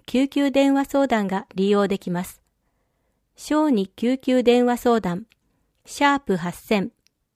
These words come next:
または零四八八三三七九一一。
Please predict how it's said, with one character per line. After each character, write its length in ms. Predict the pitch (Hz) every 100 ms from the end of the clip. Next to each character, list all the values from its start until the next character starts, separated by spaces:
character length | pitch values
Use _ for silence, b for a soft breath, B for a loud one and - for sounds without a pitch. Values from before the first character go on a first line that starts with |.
| -
ま 140 | 196
た 160 | 226 269
は 240 | 202 185 b b b _
零 300 | 220 269 285
四 260 | 277 254 190
八 420 | 175 - 202 - _ _
八 360 | - 208 - 285
三 320 | - 277 190
三 360 | - 185 180 254 _ _ _ -
七 340 | 190 254 269
九 380 | - 269 208 -
一 380 | 185 - 240 226
一。 300 | 220 -